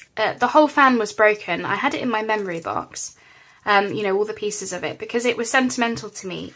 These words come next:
Um, this was, uh, this is actually my <laughs> very first souvenir from overseas travels.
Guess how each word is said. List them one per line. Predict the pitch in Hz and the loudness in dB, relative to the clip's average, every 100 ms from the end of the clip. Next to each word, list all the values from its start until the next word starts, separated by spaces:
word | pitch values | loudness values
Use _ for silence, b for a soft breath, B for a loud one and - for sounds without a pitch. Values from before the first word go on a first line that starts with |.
| - | 0
Um, | 202 202 202 - - B B B B | 2 2 -2 -8 -14 B B B B
this | 262 269 - - | 2 2 -2 -6
was, | 240 240 233 233 233 - - | 0 4 6 4 0 -4 -2
uh, | 220 214 - - | 0 0 -2 -6
this | 254 254 | -4 -2
is | 247 | 0
actually | - - | -2 -2
my | 226 214 220 220 B B B B | 0 2 0 -2 B B B B
<laughs> | B B B B | B B B B
very | 254 285 311 | 6 6 4
first | - 262 254 - | 2 2 2 -2
souvenir | - 247 233 226 220 190 | -4 -2 0 0 2 2
from | 190 208 - | 0 -4 0
overseas | 208 208 208 202 - | 0 0 -4 -6 -2
travels. | 220 196 175 180 190 | 0 0 0 -2 -2